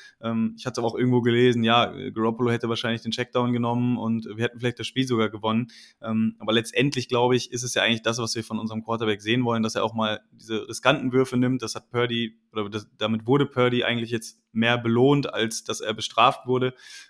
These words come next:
Ähm, dass er da mal mit bestraft wird, damit haben wir gerechnet.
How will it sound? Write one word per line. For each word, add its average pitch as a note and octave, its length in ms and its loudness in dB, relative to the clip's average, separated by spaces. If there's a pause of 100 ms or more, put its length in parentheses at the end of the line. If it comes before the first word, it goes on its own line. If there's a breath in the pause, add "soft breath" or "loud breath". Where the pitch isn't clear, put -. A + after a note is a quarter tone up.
Ähm, A2 200 -2
dass B2+ 200 2
er C3 40 2
da C3 120 6
mal B2 100 4
mit B2 140 -2
bestraft B2 480 2
wird, B2 180 0
damit A2+ 160 0
haben A#2+ 160 0
wir A2 80 -2
gerechnet. C3+ 540 0